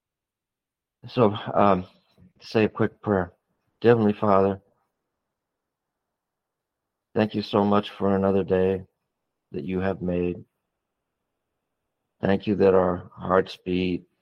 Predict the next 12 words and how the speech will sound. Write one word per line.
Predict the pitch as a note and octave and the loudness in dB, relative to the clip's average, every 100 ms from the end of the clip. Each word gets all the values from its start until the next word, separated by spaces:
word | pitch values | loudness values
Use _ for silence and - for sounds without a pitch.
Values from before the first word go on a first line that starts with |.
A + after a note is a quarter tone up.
| - - | -18 -8
and | F2 | -4
our | F2 E2+ | -2 0
lungs | F2 F2 F2 | -2 -2 -6
breathe. | - E2+ E2+ E2+ E2 _ _ _ _ _ _ _ _ - | -8 -6 -4 -4 -6 _ _ _ _ _ _ _ _ -4
Thank | F#2+ G2 | -2 0
you | |
for | F#2 F#2+ | 2 2
this | F2+ F2 | 2 -4
fellowship | - F#2+ F#2+ - F#2+ - | 2 2 2 0 -6 -4
we | G2 F#2 | -4 -2
have | F#2+ F#2 | -2 -4
here | F#2 F#2 F2 | -6 -6 -6